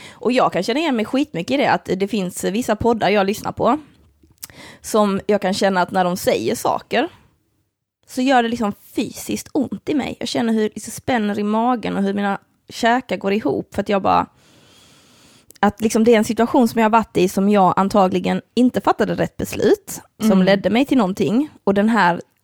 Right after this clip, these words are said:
Speaker 1: den här samtalet som de här människorna har,
Speaker 2: Mm.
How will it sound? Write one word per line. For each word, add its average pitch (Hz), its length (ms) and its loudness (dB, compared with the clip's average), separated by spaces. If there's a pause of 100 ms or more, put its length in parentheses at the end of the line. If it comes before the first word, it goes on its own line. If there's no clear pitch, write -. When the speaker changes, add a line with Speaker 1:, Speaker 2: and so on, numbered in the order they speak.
(340)
Speaker 1:
den 214 160 0
här 180 360 2
samtalet 185 520 0
som 202 140 0
de 202 120 0
här 202 80 2
människorna 190 340 0
har, 185 280 0 (240)
Speaker 2:
Mm. 202 280 -4